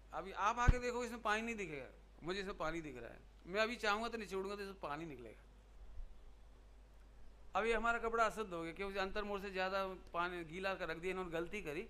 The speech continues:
इन्हें इसे सुखा के रख देना चाहिए था। जो भी लाए हैं इसको, दो घंटा सूख जाता है, इसमें अनंत जीव पड़ चुके हैं, इसलिए अब इसमें कुछ कर नहीं सकता ज़्यादा। तो ऐसे करना। अभी जो मशीन बनाई है, वो कैसी बनाई है?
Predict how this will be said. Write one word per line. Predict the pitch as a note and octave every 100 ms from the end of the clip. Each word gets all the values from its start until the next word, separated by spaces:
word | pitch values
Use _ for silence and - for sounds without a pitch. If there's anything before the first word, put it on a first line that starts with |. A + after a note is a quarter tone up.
| - - -
इन्हें | F3+ G3
इसे | F#3+
सुखा | E3+ D3+ E3
के | F#3+
रख | D#3+
देना | D#3 D#3+
चाहिए | D#3 C#3 C3
था। | B2 - - - - D3
जो | G3
भी | G#3+
लाए | F#3 F3 F#3+
हैं | F#3
इसको, | E3 - B3+ - - - - -
दो | C#3 G#3+
घंटा | A3 F#3 G#3 G3+ - - - - -
सूख | G3+ F#3+
जाता | E3 F#3+
है, | A#3 B3 - - -
इसमें | F3 F3
अनंत | F3+ F#3 G3+
जीव | F3+ F3+
पड़ | C#3+
चुके | D3 D3+
हैं, | D#3
इसलिए | E3+ F#3+
अब | F#3+
इसमें | F#3 G3
कुछ | G3 -
कर | F3+
नहीं | F#3+
सकता | F#3 D#3 D#3
ज़्यादा। | C#3+ C#3 A3+ - - - - - - -
तो |
ऐसे | F3+ F#3+ F#3+ F#3+
करना। | C#3+ C3 A#2+ - - - - - - - - - - - - - - - -
अभी | A3+ A#3 C#4+ C4+
जो | F#3+ F3 B3+
मशीन | A3 A#3 C#4+
बनाई | B3+ A#3+
है, | B3
वो | A3 B3
कैसी | A3+ F#3 F#3+
बनाई | D3+ C3 B2
है? | A2